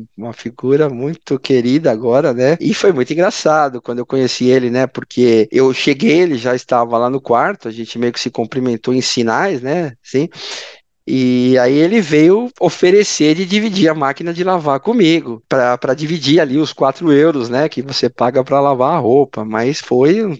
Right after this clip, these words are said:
uns cinco minutos pra eu entender que ele <laughs> queria que eu de-, que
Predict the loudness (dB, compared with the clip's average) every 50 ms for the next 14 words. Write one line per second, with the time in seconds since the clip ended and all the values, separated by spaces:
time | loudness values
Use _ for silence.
0 | _ -8 -6 -4 -4 -2 0 2 2 2 2 2 2 4 4 4 4 4 2 2
1 | 0 -4 -4 0 0 2 2 0 0 0 2 2 2 2 4 4 4 4 4 2
2 | -2 -4 _ 0 2 2 2 2 0 -2 -2 0 2 2 2 2 2 0 0 0
3 | 2 2 2 0 -2 _ -16 -16 -14 -10 -4 0 2 2 4 4 4 4 4 2
4 | 2 0 0 -2